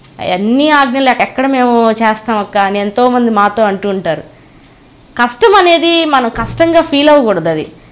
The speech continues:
దేవుణ్ణి అడగండి శక్తిని, "దేవా, నీ ఆజ్ఞలు గైకోవడానికి నాకు శక్తినివ్వండి తండ్రి, నీకు ఇష్టమైన బిడ్డగా నేను ఉండడానికి నాకు సహాయం చేయండి" అని మీరు ఎప్పుడైతే అడుగుతారో, దేవుడు మీ పరిస్థితుల్ని మార్చి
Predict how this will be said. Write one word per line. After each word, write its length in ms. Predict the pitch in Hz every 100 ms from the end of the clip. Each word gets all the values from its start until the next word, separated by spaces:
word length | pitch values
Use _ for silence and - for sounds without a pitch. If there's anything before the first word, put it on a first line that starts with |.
| - -
దేవుణ్ణి 480 | 185 226 302 381 381
అడగండి 440 | 302 269 302 269 202
శక్తిని, 480 | - 240 277 247
"దేవా, 320 | 202 226 254 277
నీ 140 | 247
ఆజ్ఞలు 460 | 226 220 254 302 294
గైకోవడానికి 680 | 254 247 254 247 233 240
నాకు 400 | 247 226 214 214
శక్తినివ్వండి 760 | 208 226 214 294 302 269 240 202
తండ్రి, 480 | 214 196 190 190 190 - - - -
నీకు 300 | 233 320 330
ఇష్టమైన 540 | 277 - - 339 349 339
బిడ్డగా 340 | 285 269 285
నేను 200 | 285 262
ఉండడానికి 720 | 240 240 247 240 233 233 233
నాకు 220 | 233 208
సహాయం 540 | - 220 208 226 240 247 247
చేయండి" 240 | 233 220
అని 180 | 214 208
మీరు 180 | 208 202
ఎప్పుడైతే 420 | 202 233 240 240
అడుగుతారో, 640 | 196 214 214 185 170 175 - - - - 190
దేవుడు 360 | 233 320 392
మీ 140 | 339 311
పరిస్థితుల్ని 840 | - 247 311 - 381 381 359 320
మార్చి 800 | 254 262 320 - 214 220 220